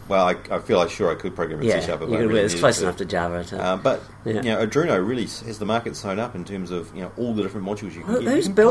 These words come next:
Speaker 2: building
Speaker 1: in
Speaker 2: it?
Speaker 1: anything.
Speaker 2: Were there good videos of people, like, making robots doing cool stuff?
Speaker 1: Yeah, yeah, and you can get some, you know, you can get those really cool kind of roboty wi-,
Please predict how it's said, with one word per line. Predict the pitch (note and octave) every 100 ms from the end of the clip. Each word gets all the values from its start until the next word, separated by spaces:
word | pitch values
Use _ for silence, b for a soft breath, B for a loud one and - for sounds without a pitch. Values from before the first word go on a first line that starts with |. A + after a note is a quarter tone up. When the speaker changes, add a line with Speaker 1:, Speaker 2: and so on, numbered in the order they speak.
| D4
Speaker 2:
building |
Speaker 1:
in | A3+ F#3
Speaker 2:
it? | D#3
Speaker 1:
anything. | F#3+ - -
Speaker 2:
Were | - G3
there | G3+
good | G#3+
videos | D3+ D#3 E3 G#3+ G3
of | G3 -
people, | G3 G3 F3+
like, | F3
making | D3 E3 E3 D#3+ D3 C#3+ C3
robots | C#3 D3 D3 C#3+ -
doing | - C#3+ D3 C#3+
cool | D#3 D3
stuff? | - -
Speaker 1:
Yeah, | D#3+ A#3
yeah, | D#3+ -
and | C#3+
you | E3
can | E3
get | G#2 -
some, | - F2
you | G2+
know, |
you | G2+
can | A#2+
get | A#2+
those | F2+
really | G#2 F2+
cool | - B2 A#2
kind | G#2 F2+
of | D#2+
roboty | G2 G2 F#2
wi-, | E2 E2 E2